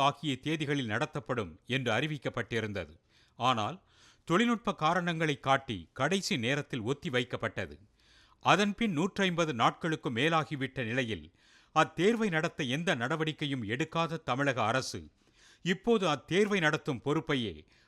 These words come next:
ஆசிரியர் தேர்வு வாரியத்திடம் ஒப்படைக்கவிருப்பதாக தெரிவித்துள்ளது. இது அறிவார்ந்த முடிவல்ல.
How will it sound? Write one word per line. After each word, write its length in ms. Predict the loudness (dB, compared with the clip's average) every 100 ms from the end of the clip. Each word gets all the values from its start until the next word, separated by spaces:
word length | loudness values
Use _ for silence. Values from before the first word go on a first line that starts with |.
| _
ஆசிரியர் 600 | 2 4 4 -2 -2 -4
தேர்வு 320 | 0 -2 0
வாரியத்திடம் 720 | 4 4 4 -2 0 -2 -2 -6 _
ஒப்படைக்கவிருப்பதாக 1080 | -4 -2 -2 -2 -2 -2 0 2 2 2 -2
தெரிவித்துள்ளது. 680 | -4 -2 -4 -4 -4 -4 -4 -14 _ _ _ _ _
இது 260 | 2 4 2 -2
அறிவார்ந்த 580 | 2 4 6 4 4 2
முடிவல்ல. 500 | -2 0 2 2 0